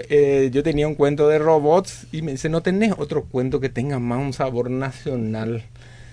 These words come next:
Y yo tenía algo que había presentado a un concurso, ¿verdad? Y ya se había liberado, el concurso terminó, ¿no? Y le dije, "Sí". Entonces le, le presenté un cuento que se llama El amor en tiempos del dengue,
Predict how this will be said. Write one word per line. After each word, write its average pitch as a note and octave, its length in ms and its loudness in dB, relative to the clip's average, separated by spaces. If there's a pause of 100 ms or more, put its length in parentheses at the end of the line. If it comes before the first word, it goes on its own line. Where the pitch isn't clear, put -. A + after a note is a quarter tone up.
(540)
Y E3+ 640 4
yo E3 160 4
tenía F#3 320 6
algo E3 240 4
que D#3+ 80 4
había D#3 160 6
presentado D#3 540 4
a D3+ 60 8
un D3 160 0
concurso, E3+ 840 2
¿verdad? D3 460 6
Y D3+ 440 2
ya D3 140 4
se D#3+ 80 2
había D#3 200 6
liberado, E3 560 6
el D3+ 60 2
concurso C#3+ 380 -2
terminó, C#3+ 560 0
¿no? C3+ 180 -4 (840)
Y F#3 80 0
le G3 100 4
dije, G3+ 280 6
"Sí". C3+ 200 0 (640)
Entonces D3 280 0
le, E3+ 300 8
le D#3+ 140 6
presenté D#3+ 600 4
un D3+ 140 0
cuento C#3 260 0
que D3 80 2
se D3 100 4
llama C#3 720 2
El D#3+ 140 4
amor D#3+ 320 2
en F3+ 140 0
tiempos D3+ 320 0
del D#3+ 220 2
dengue, A#2 360 0